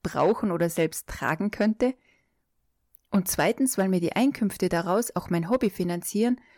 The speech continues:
und ich so immer wieder auf die Suche nach neuen Farben und Steinen gehen kann.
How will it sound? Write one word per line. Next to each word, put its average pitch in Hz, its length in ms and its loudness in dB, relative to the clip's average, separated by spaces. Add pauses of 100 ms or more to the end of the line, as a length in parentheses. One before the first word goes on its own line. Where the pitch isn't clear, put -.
(180)
und 180 160 -2
ich 175 160 -2
so 226 240 4
immer 208 300 0
wieder 240 340 0
auf - 120 -6
die - 100 -14
Suche 233 360 -4
nach 175 220 -6
neuen 233 400 0
Farben 202 520 0
und 170 160 -4
Steinen 185 520 -2
gehen 160 300 -2
kann. - 300 -8